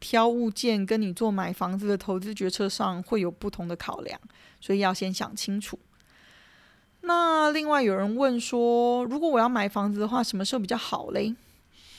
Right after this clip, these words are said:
嗯，我通常会从个人的资金运用的方面做思考哦。通常我不会建议年轻人的第一个投资就是在房地产上面，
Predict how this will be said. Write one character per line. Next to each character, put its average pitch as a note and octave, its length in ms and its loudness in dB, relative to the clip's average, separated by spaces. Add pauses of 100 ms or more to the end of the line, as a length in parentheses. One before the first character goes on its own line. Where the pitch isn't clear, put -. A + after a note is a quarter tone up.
(320)
嗯， F#3+ 440 0
我 G3 120 0
通 E4 360 -4
常 A3+ 260 -2
会 C4 220 -2
从 F#3+ 580 -2 (160)
个 C4+ 160 4
人 F#3+ 220 2
的 F#3+ 100 0
资 G3+ 240 -6
金 G#3 340 -2
运 G3 220 0
用 F#3+ 180 0
的 F3 80 -4
方 F#3 240 -4
面 F#3+ 160 -2
做 F3+ 160 -6
思 - 300 -10
考 - 240 -10
哦。 - 220 -14 (600)
通 F#4+ 160 -2
常 F4 160 2
我 A#3 120 6
不 G3+ 80 -2
会 C#4 100 4
建 C#4 320 0
议 C4+ 80 0
年 G#3 300 0
轻 B3 260 0
人 G3 300 2
的 G3+ 160 0
第 B3 320 -4
一 A#3 40 -4
个 G#3+ 140 2
投 F3+ 340 -4
资 G#3 300 -6
就 G3+ 180 -2
是 G3 200 -4
在 F#3+ 160 0
房 F3+ 280 -6
地 G3+ 140 -4
产 G#3+ 300 -8
上 F#3 320 -6
面， F#3 280 -8